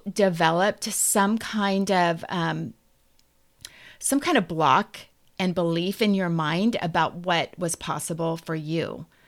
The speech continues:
So your subconscious is really in charge.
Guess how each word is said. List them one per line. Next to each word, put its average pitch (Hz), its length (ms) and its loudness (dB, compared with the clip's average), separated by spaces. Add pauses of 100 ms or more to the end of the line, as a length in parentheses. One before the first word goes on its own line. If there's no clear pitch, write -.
(1040)
So - 180 2
your 240 160 6
subconscious 392 680 0
is 196 160 -2
really 208 440 4
in 202 120 0
charge. 202 320 2